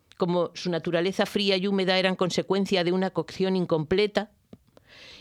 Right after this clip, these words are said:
y de ahí que sus resultados se quedasen a mitad de camino respecto a la del hombre. Christine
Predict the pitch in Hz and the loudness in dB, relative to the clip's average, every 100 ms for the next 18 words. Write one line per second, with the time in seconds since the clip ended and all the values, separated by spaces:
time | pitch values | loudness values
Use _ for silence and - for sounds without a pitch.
0 | - 208 185 185 220 226 311 233 190 185 | -4 -2 2 4 2 0 -2 0 0 0
1 | 170 156 185 196 202 185 160 170 190 214 | -2 2 4 4 0 0 2 2 2 2
2 | 175 160 190 196 196 185 190 190 196 160 | 2 2 2 2 2 2 2 2 0 -2
3 | - 185 - 185 156 147 147 143 131 127 | -4 -6 -2 -2 0 -2 -2 -4 -6 -8
4 | - - - - - - 143 - 180 - | -14 -20 -20 -20 -20 -20 -18 -4 -4 -2
5 | 240 247 285 | -2 -2 -2